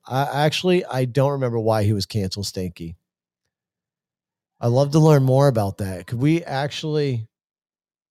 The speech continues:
I'll look that up. That would be great for Sunday night show. I'm not sure if you'll be awake then or not, but that would be great for a Sunday night show. He, oh, racial slurs? I will look into that. Um,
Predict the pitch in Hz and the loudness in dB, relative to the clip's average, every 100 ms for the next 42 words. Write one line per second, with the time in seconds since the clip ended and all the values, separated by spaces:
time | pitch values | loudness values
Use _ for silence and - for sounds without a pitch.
0 | _ - 139 170 208 165 135 135 110 - | _ -4 -2 0 0 2 2 2 0 -4
1 | 117 120 165 170 123 143 143 - 123 139 | -6 0 2 2 2 2 2 0 -4 -2
2 | 127 120 110 107 - 117 101 110 113 135 | -2 -2 -4 -6 -6 -6 -6 -8 -8 -8
3 | 107 120 113 113 104 104 107 104 110 101 | -8 -8 -8 -8 -8 -6 -6 -6 -6 -4
4 | 104 113 101 107 117 143 139 127 117 113 | -4 -4 -6 -4 0 2 2 0 0 0
5 | 117 104 110 104 - 107 98 92 90 - | 0 -4 -6 -6 -4 -4 -4 -6 -8 -8
6 | 104 90 90 - 117 113 123 123 104 143 | -8 -8 -12 -16 -16 -10 -4 -2 2 2
7 | - 151 - 175 180 170 - _ _ _ | 2 0 -2 -2 -2 -4 -6 _ _ _
8 | _ _ _ _ _ _ - 123 147 139 | _ _ _ _ _ _ -4 0 2 2
9 | 120 127 110 92 80 _ _ _ _ 104 | 0 0 -2 -4 -10 _ _ _ _ -10
10 | 104 104 101 | -8 -6 -6